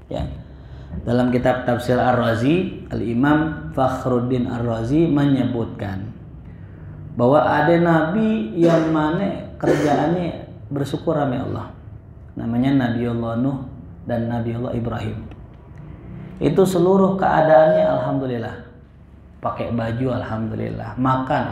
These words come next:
alhamdulillah. Ya, jadi tiap suap. Kalau kita kan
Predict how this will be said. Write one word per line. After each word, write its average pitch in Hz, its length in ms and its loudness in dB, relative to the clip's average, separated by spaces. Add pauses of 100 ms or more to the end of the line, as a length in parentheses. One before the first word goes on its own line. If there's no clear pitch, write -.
alhamdulillah. 113 680 -6 (720)
Ya, 113 40 -4
jadi 135 320 2
tiap 143 240 2
suap. - 560 0 (440)
Kalau 117 200 -8
kita 131 160 -2
kan 151 480 0